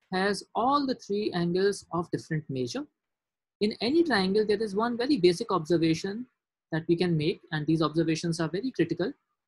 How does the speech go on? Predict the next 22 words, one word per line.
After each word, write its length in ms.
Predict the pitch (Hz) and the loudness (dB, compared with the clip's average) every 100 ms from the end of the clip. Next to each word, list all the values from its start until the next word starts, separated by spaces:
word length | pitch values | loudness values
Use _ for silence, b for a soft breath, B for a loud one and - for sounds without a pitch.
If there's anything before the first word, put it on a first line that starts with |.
| _ | _
that 240 | 185 240 247 | -4 -2 -2
the 80 | 262 | -4
side 340 | - 208 262 | -2 -2 0
opposite 320 | 220 196 180 | 0 2 2
to 60 | 190 | 2
the 120 | 202 | 0
smallest 460 | 196 170 190 233 196 | 2 0 0 0 -2
angle 240 | 185 190 | 0 0
will 140 | 214 - | 0 0
always 360 | 156 160 190 180 | 0 2 0 0
be 120 | 180 | -2
smallest 580 | - 139 131 247 - - | -2 -4 -2 -4 -6 -8
and 160 | 165 165 | -4 -2
side 280 | - 185 233 | 0 -2 -2
opposite 280 | 165 165 165 | -4 -2 -2
to 40 | 185 | -2
the 120 | 185 | -2
largest 420 | 143 135 165 - | 0 -2 -4 -4
angle 200 | 156 147 | -6 -6
will 120 | 147 165 | -6 -6
always 320 | 139 131 131 | -8 -6 -8
be 180 | - 330 | -2 -2